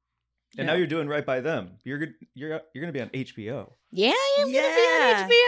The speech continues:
Speaker 2: O.
Speaker 1: Like, getting a cosign and having a place like that be like, "We fuck with you heavy,"
Speaker 2: Mm.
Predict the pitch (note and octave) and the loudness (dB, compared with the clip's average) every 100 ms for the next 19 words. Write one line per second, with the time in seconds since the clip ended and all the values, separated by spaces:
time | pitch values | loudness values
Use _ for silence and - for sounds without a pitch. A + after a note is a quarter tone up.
0 | A4+ D3 C#3+ C#3 - D#3 F3+ E3+ C#3 C#3+ | 4 2 0 -2 -4 -2 0 -2 -2 -2
1 | C3+ B2 A#2+ A#2 A#2 A2+ A2 A2+ B2 A#2+ | -2 -4 -4 -6 -6 -8 -10 -12 -10 -10
2 | A2+ G#2+ G#2+ G2+ - A2 G2+ F#2+ - A2 | -10 -8 -8 -10 -12 -12 -12 -14 -16 -16
3 | G#2+ A2 G#2 G2+ G2+ F#2+ G#2 G2+ C3+ C#3+ | -10 -10 -8 -10 -10 -12 -10 -10 -10 -12
4 | - G#3 F3 | -12 -12 -12